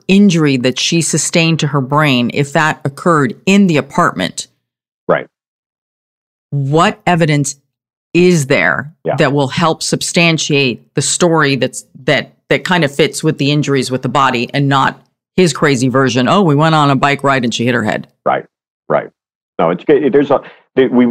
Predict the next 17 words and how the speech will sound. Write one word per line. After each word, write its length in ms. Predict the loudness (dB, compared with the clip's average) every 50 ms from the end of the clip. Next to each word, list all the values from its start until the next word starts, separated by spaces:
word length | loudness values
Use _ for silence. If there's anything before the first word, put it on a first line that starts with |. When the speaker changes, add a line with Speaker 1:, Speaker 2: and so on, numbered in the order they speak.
| 0 -2
Speaker 2:
we 140 | 0 0 2
know 200 | 4 4 4 2
very 420 | 2 2 2 2 2 4 4 4 2
little 340 | 2 2 2 2 4 2 2
about 300 | 2 0 0 0 0 0
this, 180 | -2 -2 -2
but 180 | -2 -4 -2 0
it, 180 | 0 -2 -2 -2
it, 180 | -2 -2 -2 -2 -4
it's, 180 | -4 -4 -4 -8 -18 _ _ _ _ _ _ _ _ _ _ -8
it's 120 | -8 -2
gonna 200 | 0 0 0 2
be 120 | 0 0 0
fascinating 600 | 2 0 0 0 0 -2 0 0 0 -2 -4 -6
to 120 | -8 -10
see 240 | -10 -4 -2 -2 -2
what, 280 | 0 0 -2 -2 -4